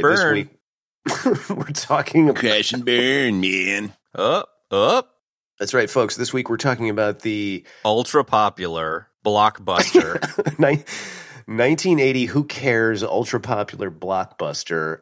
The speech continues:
Speaker 1: Robot Jox.
Speaker 2: With an X.
Speaker 1: With an X, because it's extreme!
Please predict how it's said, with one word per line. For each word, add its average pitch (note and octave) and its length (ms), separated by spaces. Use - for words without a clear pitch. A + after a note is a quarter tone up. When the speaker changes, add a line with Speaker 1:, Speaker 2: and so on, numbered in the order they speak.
Speaker 1:
Robot G2 880
Jox. - 1000
Speaker 2:
With F#2 180
an G2+ 140
X. - 640
Speaker 1:
With A#2 140
an G2+ 200
X, - 600
because B2+ 360
it's D3 180
extreme! - 1900